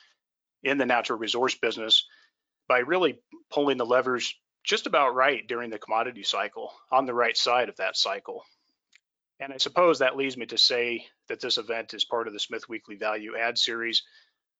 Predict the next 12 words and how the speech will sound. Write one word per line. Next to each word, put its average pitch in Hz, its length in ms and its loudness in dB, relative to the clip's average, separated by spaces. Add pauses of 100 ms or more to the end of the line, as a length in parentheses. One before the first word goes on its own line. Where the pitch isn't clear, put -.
I 127 120 2
am 131 120 0
the 120 120 -2
event 110 260 -4
host, 120 440 0 (160)
Andrew 120 320 -2
Weekly, 127 420 -6 (220)
founder 120 420 0
and 107 120 -4
C 120 280 -2
E 117 60 -2
O 120 220 0